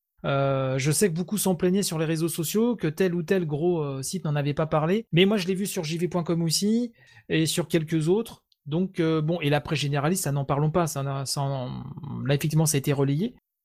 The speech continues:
Mais, euh, mais voilà. Mais c'est vrai que c'est une vraie question, euh, que ce soit au niveau de la formation des journalistes, au niveau des moyens, au niveau de l'indépendance, au niveau de la structure,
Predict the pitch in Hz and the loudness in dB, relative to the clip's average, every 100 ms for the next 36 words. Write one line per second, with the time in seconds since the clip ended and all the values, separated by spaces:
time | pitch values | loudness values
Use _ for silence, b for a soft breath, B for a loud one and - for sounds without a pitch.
0 | - 131 135 131 131 135 135 131 127 123 | -2 2 4 4 2 2 2 2 2 0
1 | 120 117 113 113 117 147 139 165 170 262 | 0 0 -2 -2 2 2 6 4 4 2
2 | 196 170 165 247 233 - 254 269 226 156 | 0 0 0 0 0 -4 -4 -2 0 0
3 | 151 147 143 139 135 131 131 127 131 - | 0 0 -2 -2 -4 -4 -6 -6 -8 -8
4 | 127 123 127 127 - 175 165 165 165 156 | -8 -8 -8 -2 2 4 4 2 0 0
5 | 190 180 185 196 180 160 170 190 208 180 | 0 0 0 0 -2 0 0 2 0 -2
6 | 165 160 160 151 175 202 190 190 170 156 | -2 -2 0 2 2 2 2 2 0 -2
7 | 160 156 151 156 190 180 190 185 156 151 | 0 0 0 0 2 2 0 0 -2 0
8 | 160 147 - - 196 196 185 196 | 0 0 -2 -6 -4 2 2 2